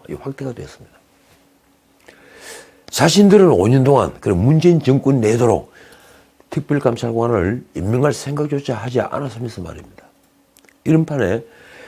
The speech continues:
삼 고현상, 이른바 고물가, 고환율, 고금리,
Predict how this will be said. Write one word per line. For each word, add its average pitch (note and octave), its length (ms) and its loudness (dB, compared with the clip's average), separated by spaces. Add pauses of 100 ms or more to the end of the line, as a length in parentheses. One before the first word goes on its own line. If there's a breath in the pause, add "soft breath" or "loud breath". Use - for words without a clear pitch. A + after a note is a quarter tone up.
(140 loud breath)
삼 - 440 0
고현상, E3 560 0 (640)
이른바 B2 300 -4
고물가, C3 680 -2
고환율, B2+ 400 -6
고금리, F2 540 -2